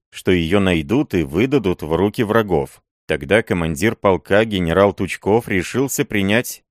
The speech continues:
все дело на личную ответственность и прибыл в Сурам, где его ожидал преданный царице слуга,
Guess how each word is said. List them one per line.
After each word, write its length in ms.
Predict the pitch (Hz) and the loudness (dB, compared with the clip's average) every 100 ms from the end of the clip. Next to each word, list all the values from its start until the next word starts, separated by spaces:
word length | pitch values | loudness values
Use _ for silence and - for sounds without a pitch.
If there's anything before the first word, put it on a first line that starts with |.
| _ | _
все 260 | - 120 | -4 -2
дело 320 | 110 87 120 127 | 0 2 2 2
на 120 | 117 | 0
личную 600 | 127 104 - 80 82 - | -2 -4 -4 -4 -4 -4
ответственность 880 | 87 87 85 - - 107 120 - - _ _ | -4 0 -2 -2 -4 -4 -4 -8 -18 _ _
и 160 | - 120 | -4 -4
прибыл 520 | - 117 147 151 170 | -2 0 0 0 -2
в 60 | 147 | -4
Сурам, 640 | - 143 104 78 65 60 _ _ _ | -4 0 2 2 0 -10 _ _ _
где 400 | 90 92 80 101 | -8 -4 2 2
его 340 | 87 80 101 160 | 2 2 4 4
ожидал 480 | 120 98 90 131 | 4 0 4 4
преданный 640 | 143 131 95 113 135 139 139 | 4 2 4 4 2 0 -2
царице 580 | - 104 101 117 226 | -2 0 0 -2 -2
слуга, 640 | 180 - 87 76 90 127 | -2 -2 -2 2 4 4